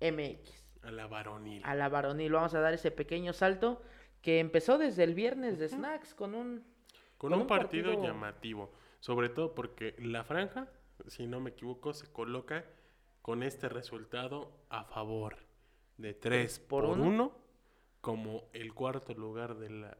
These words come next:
Speaker 2: de la tabla general, que prácticamente está amarrando su clasificación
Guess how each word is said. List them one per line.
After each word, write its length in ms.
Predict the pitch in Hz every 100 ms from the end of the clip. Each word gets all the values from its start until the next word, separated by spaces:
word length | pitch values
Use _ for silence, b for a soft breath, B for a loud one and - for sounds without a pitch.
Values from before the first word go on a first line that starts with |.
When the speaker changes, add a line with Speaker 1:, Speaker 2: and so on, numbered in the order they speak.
| 123
Speaker 2:
de 120 | 117
la 180 | 113 110
tabla 240 | 131 127
general, 560 | 117 - 110 113 151 220 B B B _
que 140 | -
prácticamente 840 | - 156 156 - - 113 127 165 139
está 220 | 120 131
amarrando 560 | 135 123 113 123 127 117
su 180 | -
clasificación 1000 | - 110 107 110 127 - 117 135 247 302